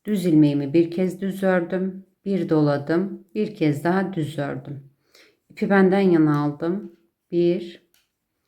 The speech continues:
iki, üç ilmek ters ördüm.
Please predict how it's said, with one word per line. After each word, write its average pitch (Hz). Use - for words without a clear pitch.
iki, 180
üç 214
ilmek 139
ters 180
ördüm. 190